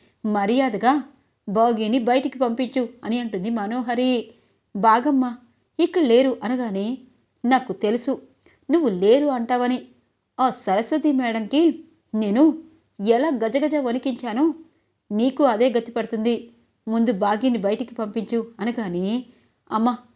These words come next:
బాగీ అమ్మగారు రాలేదు" అని అంటారు. నిన్న హైదరాబాద్ నుండి నువ్వే తప్పించావని నాకు తెలుసు. అమరికి దూరం చేసినందుకు మీకు థాంక్స్ చెప్పాలి. కానీ అది ప్రాణాలతో ఉండకూడదని చెప్పి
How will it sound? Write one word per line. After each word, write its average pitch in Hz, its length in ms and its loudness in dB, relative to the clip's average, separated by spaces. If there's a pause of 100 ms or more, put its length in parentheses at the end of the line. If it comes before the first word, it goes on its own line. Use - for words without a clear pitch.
(440)
బాగీ 208 400 0
అమ్మగారు 226 400 -2
రాలేదు" 233 580 -2
అని 226 160 -2
అంటారు. 233 580 -2 (320)
నిన్న 226 240 0
హైదరాబాద్ 226 680 -2
నుండి 247 340 0 (440)
నువ్వే 233 280 4
తప్పించావని 247 720 -4
నాకు 254 180 -4
తెలుసు. 220 520 -2 (500)
అమరికి 202 380 -2
దూరం 269 320 2
చేసినందుకు 269 760 -2 (280)
మీకు 269 200 0
థాంక్స్ 226 480 -4
చెప్పాలి. 233 480 -2 (360)
కానీ 233 440 0 (460)
అది 262 160 2
ప్రాణాలతో 247 640 -2
ఉండకూడదని 226 580 -4
చెప్పి 196 640 -6